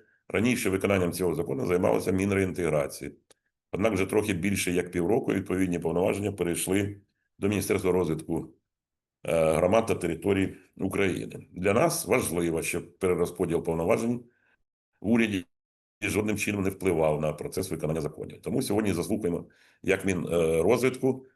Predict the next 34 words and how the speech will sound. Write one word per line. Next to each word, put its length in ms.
справляється 560
з 40
новими 300
викликами 560
і 20
реалізовує 500
функції, 380
які 180
раніше 340
не 100
були 400
властивими 640
для 140
цього 260
міністерства. 840
Отриману 640
від, 460
е, 560
даного 400
центрального 440
органу 260
виконавчої 480
влади 220
інформацію 560
вам 140
всім 220
було 180
надіслано. 600
Сподіваюсь, 600
що 180
ви 100
з 60
нею 200
ретельно 480